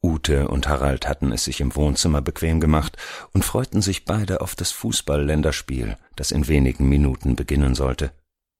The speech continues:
Plötzlich klingelte es an der Wohnungstür.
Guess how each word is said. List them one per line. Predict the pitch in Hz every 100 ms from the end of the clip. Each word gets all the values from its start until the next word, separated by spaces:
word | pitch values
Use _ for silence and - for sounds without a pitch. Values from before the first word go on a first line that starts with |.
| _ _ _ _ -
Plötzlich | - 143 - 90 95 -
klingelte | 80 85 76 -
es | -
an | 78
der | 78 78
Wohnungstür. | 110 76 - - 64 57